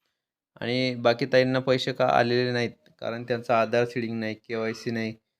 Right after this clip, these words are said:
असे जे बारीक कामं आहेत सर्व कामं तुम्ही पेंडिंग ठेवलेले आहेत, त्यामुळे तुम्हाला पैसे अजून मिळालेले नाहीत. आणि ज्यांचं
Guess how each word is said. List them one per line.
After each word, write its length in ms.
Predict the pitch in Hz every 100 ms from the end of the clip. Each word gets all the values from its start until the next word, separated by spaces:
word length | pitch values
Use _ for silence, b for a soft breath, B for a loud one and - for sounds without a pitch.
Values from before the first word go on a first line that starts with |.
| _ _
असे 220 | 123 139
जे 240 | 123 131 127
बारीक 380 | 117 117 120 120
कामं 220 | 123 120
आहेत 140 | 120 120 - _ _ _ _ _ -
सर्व 200 | 123 123
कामं 280 | 127 120 120
तुम्ही 280 | 123 123 135 - -
पेंडिंग 320 | 120 120 120
ठेवलेले 260 | 123 110
आहेत, 120 | 107 -
त्यामुळे 260 | 117 120 120
तुम्हाला 240 | 120 120
पैसे 360 | 120 120 - 120
अजून 240 | 113 127
मिळालेले 420 | 131 123 117 107
नाहीत. 120 | 104 - _ _ _ _ _
आणि 200 | - 120
ज्यांचं 360 | 123 123 120